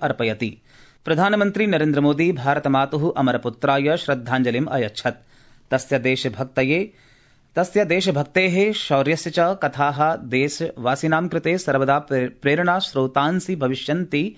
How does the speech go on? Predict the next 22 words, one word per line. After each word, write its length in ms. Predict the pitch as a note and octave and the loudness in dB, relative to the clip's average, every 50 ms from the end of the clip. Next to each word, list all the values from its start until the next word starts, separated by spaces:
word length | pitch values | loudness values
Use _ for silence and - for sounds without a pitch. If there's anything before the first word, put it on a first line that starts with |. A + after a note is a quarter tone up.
| - - - _ - | -16 -20 -20 _ -4
इति 220 | - G3+ G3 G3 | -2 -2 -2 0
अपि 280 | - D3 C#3 - C3+ D#3 | -2 -2 0 0 -2 -2
अकथयत्। 600 | - - E3 - - A#2+ - B2+ A#2+ A2 - - - _ _ _ _ _ _ _ _ _ _ - - - - - _ _ | 0 -2 -4 -4 -4 -6 -2 -2 -2 -2 -4 -8 -18 _ _ _ _ _ _ _ _ _ _ -20 -20 -20 -20 -20 _ _
प्रधानमन्त्रिणा 680 | - D3+ D#3 F#3 G#3+ A#3 A3+ A3+ G#3+ - A3 A3 A3+ A#3+ | -2 0 2 2 2 4 2 2 2 2 2 2 2 2
नरेन्द्र 320 | A3 F3 D#3 D#3+ C#3+ C#3+ | 2 0 0 0 0 2
मोदिना 440 | C3+ C3+ C3+ C3+ D#3 D#3+ D#3+ E3+ F#3 | 2 2 0 0 0 0 2 2 0
संयुक्त 460 | F#3 - C#3+ C#3+ D#3+ F#3 F#3 - - | 0 -2 -2 0 0 0 -2 0 0
अरब 520 | G#3+ - - - C#3 D3 D#3+ E3 F3+ F3 - - | 0 0 2 2 2 2 2 2 2 0 0 0
अमीरात 480 | C#3+ C#3+ C#3+ D3 D3+ D#3 E3 E3+ - | 2 2 4 4 4 2 2 0 -2
इत्यस्य 600 | - C#3 C#3 - - D3+ D3 D3 - D3+ D#3+ D#3 | -6 -8 -6 -4 -2 -2 -2 -2 0 2 2 4
राष्ट्रपतिना 720 | C#3 C3+ D#3 - - - E3+ D3+ D#3+ D3+ D#3 D3+ D3 D3+ D#3+ | 4 2 0 0 -2 -4 -4 -4 -2 -2 0 2 2 2 0
शेख 400 | D#3+ - - C#3+ D3+ E3 D#3 - | -2 0 0 2 0 0 0 0
मोहम्मद 460 | C#3+ C3+ C3+ C3+ D3+ D#3+ D#3 D#3 D3+ | 0 2 2 2 2 2 2 0 0
बिन 220 | C3+ B2 B2+ B2+ B2 | 0 0 2 0 0
जायद 440 | A2+ A2+ C3 C#3 C#3+ D3+ D#3+ D#3+ | 2 2 2 2 2 2 2 0
अल 280 | - - C3+ C3+ C3 C3 | 0 0 0 0 0 0
नाहयान 580 | B2+ B2 B2 B2 B2 A#2 A2+ A#2+ B2 C#3 D3+ D#3 | 0 0 0 0 -2 -2 -2 -2 0 0 0 -2
इत्यनेन 580 | - C3+ A#2+ - - B2 A#2+ A#2 A#2 A2+ G#2+ | -6 -8 -12 -6 -4 -4 -2 -2 -2 -4 -4
सह 340 | G#2 - D#3+ D3 D#3 E3+ G3 - - - - - _ - A#2+ | -4 -2 0 2 2 0 0 -2 -10 -20 -20 -20 _ -12 -4
दूरभाषयन्त्रेण 1040 | A#2 D3+ G#3 A3 A3+ E3+ E3+ F#3 G3 G3+ F#3+ F#3 D3 C#3+ D3 D3 D#3 D#3+ D#3 E3 F3 | 0 2 2 4 2 2 2 2 2 2 0 0 2 2 2 2 2 0 0 0 0
संवादः 560 | - D#3 C#3+ C3 B2+ B2 B2 C3 C3 C#3 E3 | 0 0 0 2 2 2 0 0 0 -2 -4
कृतः। 420 | F3 - C3 A#2+ A#2 A#2+ A2+ A2 | -4 -4 -4 -4 -2 -2 -4 -4